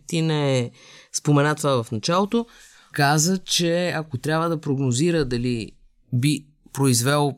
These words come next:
правителство четиридесет и деветия парламент, демек то, дето сега ще го избираме, а, неговата прогноза е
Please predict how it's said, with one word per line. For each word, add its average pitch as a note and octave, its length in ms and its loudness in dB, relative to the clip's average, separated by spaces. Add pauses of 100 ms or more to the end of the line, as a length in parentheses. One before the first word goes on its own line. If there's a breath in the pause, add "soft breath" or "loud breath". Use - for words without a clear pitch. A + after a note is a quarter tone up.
правителство B2 520 -4
четиридесет - 400 -2
и A2 60 -4
деветия G#2+ 400 -4
парламент, A2+ 480 -6 (200)
демек A2+ 260 -2
то, A2+ 120 -2
дето A2 240 -6
сега G#2+ 120 -4
ще G#2 140 -6
го G#2+ 80 -6
избираме, G3+ 440 -2 (440 loud breath)
а, D3+ 240 0
неговата D#3 420 0
прогноза E3 500 -2
е E3+ 40 -2